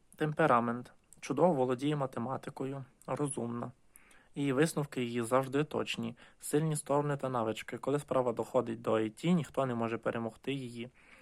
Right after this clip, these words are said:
Слабке місце. Дуже раціональна і іноді намагається показати свої почуття. Планета походження Зеніт. Улюблені кольори фіолетовий і бусковий.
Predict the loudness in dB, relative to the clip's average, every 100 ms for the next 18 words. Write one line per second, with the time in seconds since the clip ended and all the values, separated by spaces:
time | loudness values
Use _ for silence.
0 | -20 -18 0 0 2 0 2 -2 -2 -4
1 | 0 2 4 2 0 -2 2 4 4 0
2 | -4 -2 -2 -2 -6 -4 -4 -4 -6 -10
3 | -6 -2 -2 -2 -8 -6 -6 -6 -8 -6
4 | -6 -8 -8 -14 -20 -20 0 4 4 4
5 | 2 0 2 2 2 -2 -2 -2 0 0
6 | -2 -6 -14 _ -20 _ _ -20 -20 _
7 | _ -20 -20 -2 0 2 0 0 2 4
8 | 4 4 2 2 4 4 2 0 -2 -2
9 | -4 -6 -8 -2 -2 -2 -10